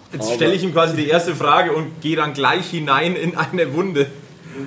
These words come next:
Speaker 2: Aber
Speaker 1: Aber ja,
Speaker 2: die,
Speaker 1: super
Speaker 2: nein, nein,
Speaker 1: hingekriegt.
Speaker 2: die, die erste Wunde war eigentlich, wie ich dazugekommen bin,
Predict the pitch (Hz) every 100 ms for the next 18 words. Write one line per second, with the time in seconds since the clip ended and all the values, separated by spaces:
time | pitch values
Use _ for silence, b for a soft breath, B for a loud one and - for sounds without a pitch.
0 | - - 127 135 160 160 - 139 147 147
1 | 156 - 143 131 113 143 151 - 151 147
2 | 170 170 143 151 165 147 139 143 143 139
3 | 139 127 131 139 151 147 170 175 151 127
4 | 113 127